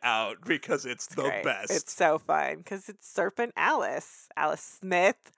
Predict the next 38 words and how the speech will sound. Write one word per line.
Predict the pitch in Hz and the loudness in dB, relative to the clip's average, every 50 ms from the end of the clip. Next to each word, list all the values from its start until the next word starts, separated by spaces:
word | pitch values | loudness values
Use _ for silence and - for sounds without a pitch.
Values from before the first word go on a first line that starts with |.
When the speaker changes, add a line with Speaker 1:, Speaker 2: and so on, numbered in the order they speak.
| _ _ | _ _
Speaker 2:
Hermione | - - 208 185 175 165 165 160 156 | -6 -4 -2 0 0 0 -2 -2 -4
Gomez. | 156 - 165 160 165 160 180 175 180 185 202 214 226 240 - - - - - - - - - - - | 0 2 2 2 2 4 4 6 6 6 6 6 4 0 -4 -12 -12 -16 -20 -20 -20 -20 -16 -6 0
And | 180 190 | 2 4
I | 196 196 | 6 6
Speaker 1:
<laughs> | 190 202 | 8 10
Speaker 2:
love | 214 240 - | 8 8 8
we | 254 240 254 | 4 -2 -2
see | - - 226 214 | -2 -2 -4 -4
the, | 185 196 175 - - | -2 -2 0 2 2
uh, | 175 147 190 | 2 2 2
this | 170 220 262 - 440 | 4 4 4 6 4
is | 403 285 220 - | 4 4 6 6
also | 202 208 208 - 202 190 | 6 6 6 4 2 0
a | 180 | 0
great | - 202 190 180 185 180 185 - - | -2 -4 0 2 4 4 4 2 2
way | 185 180 175 165 | 2 2 2 2
to | 165 156 | 0 -2
play | - - - 180 170 160 | -4 -4 -2 0 2 4
out | 165 165 - - | 4 4 2 0
some | - - 175 165 | -4 -8 -6 -6
of | 165 160 | -4 -4
the | 147 | -6
love | 143 147 156 147 151 143 | -4 -2 -2 -2 -2 -4
triangle | - - 175 170 165 170 175 175 170 | -2 0 2 2 2 2 0 0 -2
shit | 175 - 196 180 - | -2 -2 -4 -6 -6
that | - - | -6 -6
they're | 156 147 | -4 -2
not | 147 151 151 - 160 | 0 0 0 0 -2
doing | 151 156 156 165 165 160 165 165 - - - - - - | -4 -4 -2 -2 -2 -2 -4 -6 -12 -20 -20 -20 -12 -10
in | 156 156 | -8 -8
the | 156 151 | -6 -8
teenagers | - - 175 175 180 185 190 196 190 190 190 185 185 180 | -8 -8 -6 -4 -4 -2 -2 0 0 2 2 0 0 -4
with | 165 - | -6 -8
the | - 160 151 | -6 -8 -8
adults, | 147 - 151 151 170 165 - - | -4 0 2 2 2 2 0 -4
because | - 165 - 165 160 151 | -10 -6 -4 -4 -4 -4
we | 156 160 | -6 -8
see | - - 170 160 156 | -6 -6 -6 -6 -6